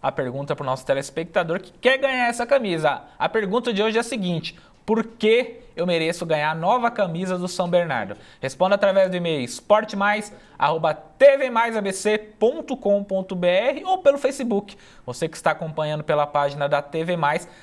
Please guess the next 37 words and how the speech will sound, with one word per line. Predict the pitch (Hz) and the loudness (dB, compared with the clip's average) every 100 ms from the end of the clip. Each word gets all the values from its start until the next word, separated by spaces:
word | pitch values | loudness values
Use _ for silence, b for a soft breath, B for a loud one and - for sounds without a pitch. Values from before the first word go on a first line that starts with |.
| B - | B -4
camisa | 139 156 170 147 | -2 0 0 0
nova, | 147 175 180 - | 0 2 0 -4
feita | - 175 180 | -6 -2 0
com | 180 175 | 0 0
muito | 170 254 302 | 0 0 2
carinho, | 240 185 170 185 196 B B | 2 2 0 -8 -8 B B
em | 160 | -8
conquista, | 165 165 170 175 175 - 170 | -4 -4 -4 -6 -2 2 2
em | 156 | 0
homenagem, | 165 180 170 180 175 151 | -4 -2 0 0 -2 -2
é, | 151 147 | 2 2
a | |
cinco | 147 190 214 185 | 0 -6 -2 0
anos | 175 180 | 0 0
da | 175 | -2
conquista | 175 175 165 175 180 | -2 -6 -10 -6 -2
da | 165 | -2
Copa | 160 - 175 180 180 | -2 0 2 4 2
Paulista, | 180 151 143 - 175 175 B B | 2 -2 -6 -2 -4 -4 B B
vencida | 127 127 - 151 | -10 -10 -4 -2
pelo | 147 160 170 | -2 -2 -4
Tigre | 160 - 170 165 | -6 -6 -6 -6
em | 170 | -4
dois | 160 170 | -4 -4
mil | 208 | -6
e | |
treze. | 202 196 220 214 214 B B B | -2 0 0 0 -6 B B B
É, | - 170 | 0 0
conquista | 175 208 202 254 262 226 | 2 -2 0 -2 2 2
essa | 220 226 | 2 0
nos | 226 285 - | -4 -4 -8
pênaltis, | - 214 226 220 - | -2 0 0 -2 -4
conquista | 208 196 233 233 | -4 -4 -2 -2
suada, | - 240 190 170 175 175 | -2 2 4 4 0 -4
com | 180 160 | -6 -4
casa | 175 180 180 | 0 0 0
cheia. | 156 - 160 170 175 | -2 -4 0 2 2